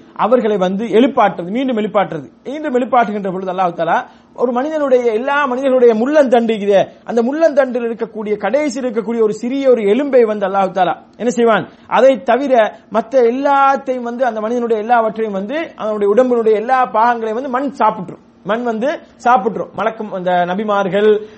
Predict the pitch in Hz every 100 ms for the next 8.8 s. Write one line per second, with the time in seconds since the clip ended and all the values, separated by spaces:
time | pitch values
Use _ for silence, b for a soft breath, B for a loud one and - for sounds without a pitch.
0 | B 196 190 214 240 226 220 220 226 214
1 | 226 233 214 214 220 226 208 202 220 226
2 | 240 233 180 196 226 220 233 220 226 208
3 | 226 233 214 226 214 220 226 220 196 196
4 | 190 190 302 - B - 190 277 262 240
5 | 262 220 233 254 254 220 208 240 233 202
6 | 214 233 226 214 262 247 277 226 180 160
7 | 143 - - 170 180 277 247 254 247 247
8 | 220 226 185 185 185 165 151